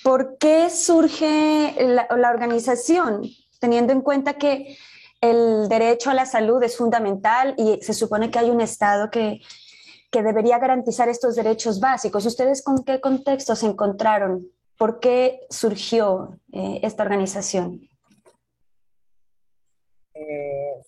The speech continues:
Speaker 2: fíjense que surge porque yo soy anestesista jubilada del Hospital de la Antigua.
Speaker 1: Mm.
Speaker 2: Y me vengo aquí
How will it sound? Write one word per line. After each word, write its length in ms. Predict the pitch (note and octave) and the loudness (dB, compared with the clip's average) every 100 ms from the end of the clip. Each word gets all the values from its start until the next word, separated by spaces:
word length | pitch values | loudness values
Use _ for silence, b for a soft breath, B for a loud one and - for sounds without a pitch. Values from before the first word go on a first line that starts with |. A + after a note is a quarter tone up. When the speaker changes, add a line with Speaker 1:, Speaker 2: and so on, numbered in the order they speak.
| - | -20
Speaker 2:
fíjense 460 | F#3 G#3 G#3+ G#3+ | -16 -14 -12 -14
que 360 | F#3+ F3 D#3 D3+ C#3+ C3+ - - | -10 -8 -6 -8 -8 -10 -14 -20
surge 640 | _ A#3+ C#4+ - C#4 C4+ - _ _ _ | _ -18 -18 -14 -12 -12 -14 _ _ _
porque 800 | E3 E3 _ - D#3+ D#3 D3+ D3+ E3+ | -16 -16 _ -18 -16 -14 -16 -16 -12
yo 260 | G3+ A#3+ - | -8 -8 -12
soy 560 | F#3+ F#3 F3+ F#3+ B2+ _ | -12 -12 -10 -14 -16 _
anestesista 1080 | - D#3 D3 - - _ - F#3+ _ - F#3+ F#3 F3+ F#3 - _ | -18 -16 -18 -20 -20 _ -20 -20 _ -14 -12 -10 -12 -12 -16 _
jubilada 840 | F3+ D3+ C#3+ C#3 D3+ F#3+ A3+ A#3 - _ | -18 -16 -16 -10 -4 -2 -4 -6 -14 _
del 160 | C#3+ C3+ | -18 -16
Hospital 600 | B2+ _ C3+ - C3+ C#3 | -18 _ -20 -12 -12 -12
de 140 | C#3 | -14
la 140 | C3+ C3 | -12 -12
Antigua. 520 | C3+ _ A3 G3+ A#2 - _ _ _ _ - | -14 _ -14 -14 -18 -20 _ _ _ _ -8
Speaker 1:
Mm. 140 | G3 - | -6 -6
Speaker 2:
Y 440 | F#3 F#3+ F3+ - | -8 -10 -14 -14
me 80 | D3+ D3 | -14 -14
vengo 220 | E3 G3+ G3+ | -12 -8 -10
aquí 420 | G3+ A3 B3 | -10 -18 -18